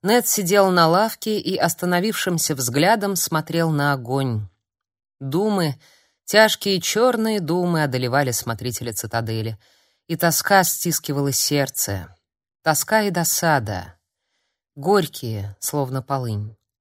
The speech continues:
Как же сталось, что не заметил глава, творящегося под самым носом? Давно ли утратил он прозорливость, когда заносчивость и гордыня стреножили прежде быстрый и легкий ум?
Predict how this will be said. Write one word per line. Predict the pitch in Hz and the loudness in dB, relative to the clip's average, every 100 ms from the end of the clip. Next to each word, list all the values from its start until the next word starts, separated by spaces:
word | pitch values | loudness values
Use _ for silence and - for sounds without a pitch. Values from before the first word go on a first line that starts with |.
| _ _ _ _ | _ _ _ _
Как | - 185 165 | -12 -8 -4
же | |
сталось, | 180 - 214 196 135 104 - - | -4 -2 0 2 0 -4 -6 -8
что | - 160 | -8 -4
не | 156 | -2
заметил | 151 156 196 - 151 | -2 -2 -4 -4 -4
глава, | 127 139 143 180 160 | 0 0 2 0 -2
творящегося | - 127 147 160 - 143 - - | -2 -4 -4 -6 -6 -6 -6 -6
под | 135 - | -8 -6
самым | - 185 190 180 | -4 -4 -4 -4
носом? | 170 127 - 90 95 _ _ _ _ _ _ - - _ | -4 -4 -6 -6 -10 _ _ _ _ _ _ -20 -20 _
Давно | 220 262 277 302 262 | 4 6 6 6 6
ли | 190 | 4
утратил | 175 190 226 - 185 | 2 6 6 6 2
он | 175 208 165 | 2 0 0
прозорливость, | 190 165 180 160 165 196 147 110 - - - _ _ _ _ | 0 4 4 4 0 -2 -4 -4 -8 -10 -16 _ _ _ _
когда | - 175 165 170 214 180 | 2 2 4 6 8 8
заносчивость | 120 165 185 240 - 185 165 147 - | 6 4 4 2 0 -2 -2 -2 -2
и | 165 | 0
гордыня | 165 156 156 240 202 175 | 2 2 2 0 2 0
стреножили | - 180 185 190 269 214 226 196 | -2 0 0 2 2 2 2 0
прежде | 196 208 170 185 | 0 -2 0 0
быстрый | 165 277 - - 220 | 2 2 2 -2 -2
и | 190 208 | -2 -2
легкий | 202 220 208 - 202 185 - | 0 0 -2 -6 -6 -6 -10
ум? | - 214 180 131 113 | -6 -2 0 0 -2